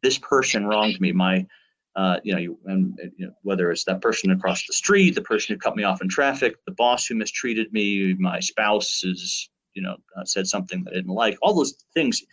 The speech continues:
maybe you have a little bit of in-, anger here and a little more anger there, and then you get something big like, uh,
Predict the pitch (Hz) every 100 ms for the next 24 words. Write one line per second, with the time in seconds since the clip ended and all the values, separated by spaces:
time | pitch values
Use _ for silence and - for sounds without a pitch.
0 | _ - 185 123 104 104 135 143 135 131
1 | 120 120 110 - _ _ 123 127 123 110
2 | 123 123 120 98 92 95 - _ _ 135
3 | 139 135 131 120 113 113 113 113 110 98
4 | 110 101 98 117 117 107 95 92 - _
5 | _ _ - 101 95 90